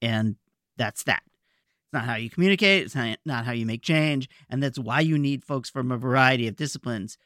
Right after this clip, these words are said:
to tell these stories. And for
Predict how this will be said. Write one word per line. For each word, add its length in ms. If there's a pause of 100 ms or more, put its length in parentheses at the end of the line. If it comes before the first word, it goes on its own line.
(140)
to 120
tell 260
these 240
stories. 560 (400)
And 280
for 360